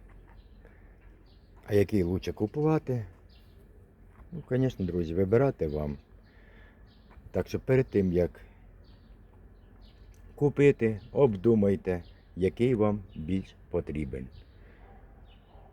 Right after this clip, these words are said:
Заходьте на сайт електромотора, да телефонуйте нуль шістдесят три чотириста двадцять шість десять десять.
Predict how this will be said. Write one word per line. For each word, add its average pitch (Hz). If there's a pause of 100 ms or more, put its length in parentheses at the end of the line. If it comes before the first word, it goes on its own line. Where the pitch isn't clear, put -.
(300)
Заходьте 110
на 101
сайт 151
електромотора, 117 (760)
да 151
телефонуйте 82 (680)
нуль 104 (260)
шістдесят 95 (160)
три 139 (460)
чотириста 92 (160)
двадцять 92
шість 139 (680)
десять 120 (380)
десять. 87